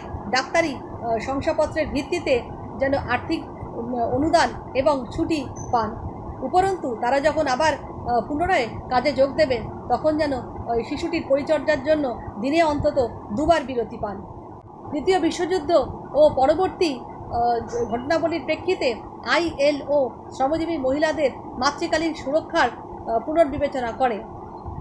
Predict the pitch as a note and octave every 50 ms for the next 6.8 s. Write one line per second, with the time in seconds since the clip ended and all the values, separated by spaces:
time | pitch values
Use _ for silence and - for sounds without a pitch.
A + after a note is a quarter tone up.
0 | - - A3+ A#3+ - E4+ F4+ E4+ F#4 F4+ - F4+ C4+ B3 D4+ C4 B3 D#4 E4+ E4
1 | - - E4+ C#4+ A#3+ A3+ - - - - - C4 D4 C#4+ - - - D#4+ E4 D#4+
2 | C4+ - - - B3 C4 D#4 E4 D#4+ D4+ D#4+ D#4 D4 C4 A3 - - - - -
3 | G#3 G#3 B3+ C4 D#4 E4+ D4 D#4+ C#4 B3 A3+ - - - - - - G#3 G3+ D4+
4 | D4 C#4 - - C#4+ C#4+ D#4+ F#4+ F4+ - - F#4 F4+ F4+ F4 D#4+ E4+ D#4 D4 B3
5 | A3+ G#3+ A#3 B3 C#4+ D4 D4 C#4+ D4+ C4+ B3 B3 C4 - D4+ D#4 - D4+ D4+ C#4+
6 | C#4+ B3 A3 G#3 B3+ C#4 - - C#4 A3 A3+ G#3+ G3 - -